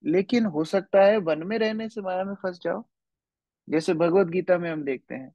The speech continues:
अर्जुन कितने सारे तर्क बता रहे हैं युद्ध ना करने के, लेकिन भगवान बोल रहे हैं, "नहीं, अगर तुम युद्ध नहीं करोगे तो अधर्म के पात्र बनो।" तो भगवान की आज्ञा को अपनी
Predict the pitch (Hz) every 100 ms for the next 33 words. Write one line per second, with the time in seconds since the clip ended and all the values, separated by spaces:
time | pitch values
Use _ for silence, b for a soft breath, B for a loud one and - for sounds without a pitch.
0 | - 147 151 202 196 185 220 240 220 196
1 | 196 185 175 165 156 139 131 123 123 123
2 | - _ _ _ - 151 165 160 151 160
3 | 156 135 123 120 - _ _ _ _ _
4 | _ - - 175 214 175 175 208 220 196
5 | 202 220 208 202 156 170 208 240 226 214
6 | 190 190 226 240 240 262 269 - 233 170
7 | 160 160 147 147 - 58 - - - -
8 | - _ _ _ _ _ _ _ - -
9 | 139 127 135 156 190 208 240 170 143 131
10 | 143 139 - 160 196 233 - 165 147 147
11 | 170 220 269